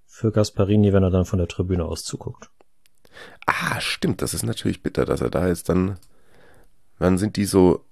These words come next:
Speaker 2: wie sind die so angesetzt in Sachen Terminierung? Wie auch immer.
Speaker 1: Milan,
Speaker 2: Ich hab's
Speaker 1: Lazio
Speaker 2: grad
Speaker 1: ist, äh, Samstagabend und die anderen beiden sind Sonntagabend.
Speaker 2: Ja, siehst du mal.
Speaker 1: Glaub ich.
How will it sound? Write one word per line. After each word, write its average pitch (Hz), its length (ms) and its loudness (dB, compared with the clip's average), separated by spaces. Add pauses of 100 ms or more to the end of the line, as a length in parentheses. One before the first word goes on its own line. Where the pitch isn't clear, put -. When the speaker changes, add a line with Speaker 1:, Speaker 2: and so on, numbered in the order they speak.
(540)
Speaker 2:
wie 90 140 -2
sind 90 240 -4
die 87 80 -2
so - 300 -2
angesetzt 104 640 -2
in 95 100 -2
Sachen 95 500 0 (960)
Terminierung? 113 1080 2 (2000)
Wie 80 120 4
auch 69 120 2
immer. 60 240 -6 (400)
Speaker 1:
Milan, 120 400 8
Speaker 2:
Ich 107 100 4
hab's 120 140 2
Speaker 1:
Lazio 127 220 4
Speaker 2:
grad 120 100 0
Speaker 1:
ist, - 380 -2
äh, 107 260 2
Samstagabend 123 1080 0
und 104 560 0
die - 60 -2
anderen 101 220 -2
beiden 95 240 0
sind 90 160 -4
Sonntagabend. - 800 -8 (720)
Speaker 2:
Ja, 78 180 -2
siehst 82 280 -8
du 80 60 -6
mal. 117 280 4 (480)
Speaker 1:
Glaub 80 220 -2
ich. - 220 -18